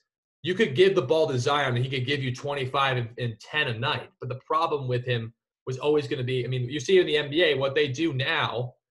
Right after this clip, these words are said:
is they put him in positions to succeed. And at Duke, they did that. At Duke, they basically say, "Wherever he gets the ball, just go one-on-one." And he was really effective, 'cause he's, but he's averaging more points in the N B A this year. You know, he's averaging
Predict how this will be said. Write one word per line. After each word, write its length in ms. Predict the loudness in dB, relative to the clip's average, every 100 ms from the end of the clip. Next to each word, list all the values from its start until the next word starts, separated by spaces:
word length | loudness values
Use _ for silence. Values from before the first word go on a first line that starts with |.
| _ _
is 100 | -2
they 120 | 0
put 220 | 0 2 2
him 100 | 0
in 120 | -4
positions 400 | -4 -4 -4 -8
to 40 |
succeed. 540 | -8 -8 -4 -2 -2 -6 _ _ _ _ _ _ -2
And 300 | 0 0 0
at 140 | 0
Duke, 180 | 0 4
they 140 | 2
did 180 | 4 2
that. 280 | 2 0 -2
At 80 | -4
Duke, 180 | 0
they 100 | 2
basically 300 | 2 0 -2
say, 200 | -4 -4
"Wherever 300 | -4 -2 0
he 60 | 0
gets 160 | -2 -4
the 80 |
ball, 260 | -2 0 0
just 200 | 0 -2
go 180 | 0 2
one-on-one." 720 | 0 0 -2 -2 -2 -4 -8 -20 _ _
And 100 | -4
he 60 | 0
was 140 | 0
really 180 | 2 2
effective, 460 | 2 0 -2 -4 -8
'cause 100 | -6
he's, 180 | -8 -8
but 140 | -8 -6
he's 140 | -6
averaging 420 | -4 -2 -2 -4
more 240 | -2 -2 -2
points 240 | -8 -8
in 60 | -6
the 120 | -4
N 120 | -2
B 140 | -2 -2
A 140 | -2
this 220 | -4 -12
year. 120 | -16 -20 _ _ _ _ _ _ _ _ _
You 80 | -6
know, 100 | -4
he's 120 | -2
averaging 460 | -2 -4 -6 -8